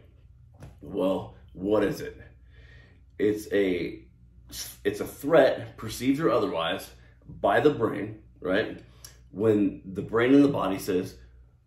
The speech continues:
"Oh shit, something's gonna happen," and your lizard brain kicks in, right? That the part of your brain that, that has been developed over the evolutionary period kicks in.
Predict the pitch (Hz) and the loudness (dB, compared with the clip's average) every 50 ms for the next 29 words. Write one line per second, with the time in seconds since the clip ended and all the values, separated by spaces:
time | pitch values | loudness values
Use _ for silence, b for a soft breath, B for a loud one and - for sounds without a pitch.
0 | _ _ - 127 123 120 - - - 135 135 127 - - - - - - - - | _ _ -4 -2 -2 0 -2 0 2 4 4 4 2 -2 -10 -16 -20 -20 -16 -6
1 | - 120 123 - 135 110 92 - 104 87 - - 117 117 110 98 95 92 90 92 | -4 -4 -2 0 -2 -2 0 -2 -2 -2 -2 -2 0 0 0 -2 -4 -4 -6 -6
2 | 92 - b b b b b b b b _ _ _ _ - 104 110 107 104 101 | -8 -12 b b b b b b b b _ _ _ _ -2 0 2 2 4 2
3 | 95 90 95 98 107 110 107 113 139 139 123 117 101 92 98 98 98 98 95 - | 0 0 -2 -4 -4 -2 6 8 8 8 8 4 0 0 0 0 0 0 -2 -2
4 | - 95 - - - - - - - - - - - - 90 101 110 107 - - | -4 -8 -8 -8 -12 -12 -12 -14 -18 -20 -20 -20 -10 -2 -2 0 0 0 -4 -6
5 | - - - - - 87 110 107 101 92 - - b b b b b b - 95 | -12 -16 -20 -20 -6 -4 -2 -2 -2 -4 -6 -8 b b b b b b -10 -10
6 | 95 - - 147 143 143 127 123 107 - 120 120 120 120 120 120 120 113 101 95 | -4 8 10 10 10 10 6 0 0 2 2 2 4 4 4 2 2 2 0 0
7 | 87 - B B B B B B - 98 95 92 90 85 85 - - 107 104 98 | -2 -2 B B B B B B -2 0 0 0 -2 -4 -8 0 2 4 4 4
8 | 87 101 92 - 110 110 113 110 107 - - 107 104 95 98 98 87 95 90 - | 2 -2 0 2 4 6 6 4 4 2 0 0 0 0 0 -2 -4 -4 -4 0
9 | 101 113 113 113 113 113 113 110 - 110 98 87 - - - 147 135 98 95 95 | 0 0 0 0 0 -2 -2 -2 -2 -2 -2 -2 -2 -2 -2 0 0 2 0 -2
10 | 92 - - - - - - - 113 85 69 - - | -4 -6 -6 -6 -6 -6 -4 -6 -6 -6 -6 -10 -14